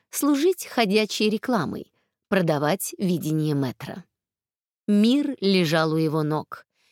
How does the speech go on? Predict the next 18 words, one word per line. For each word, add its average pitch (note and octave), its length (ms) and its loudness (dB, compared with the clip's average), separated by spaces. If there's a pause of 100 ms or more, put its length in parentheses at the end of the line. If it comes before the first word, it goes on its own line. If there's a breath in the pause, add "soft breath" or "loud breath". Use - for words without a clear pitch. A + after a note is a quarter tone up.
и C4 120 2
куда D4 340 0
бы A#3+ 120 2
он A#3+ 200 2
ни F#3+ 120 2
шёл, F#4 380 0 (200 soft breath)
я C4+ 340 4
изящно F3 640 0
обутыми D3+ 420 0
ножками D4 580 -2
ступала - 520 -4
следом. - 640 -10 (1000)
Но F#3+ 240 4
в - 100 -8
тот B3 320 -2
вечер D4 520 0
ноги D#3+ 440 2
ломило. C#3 600 -2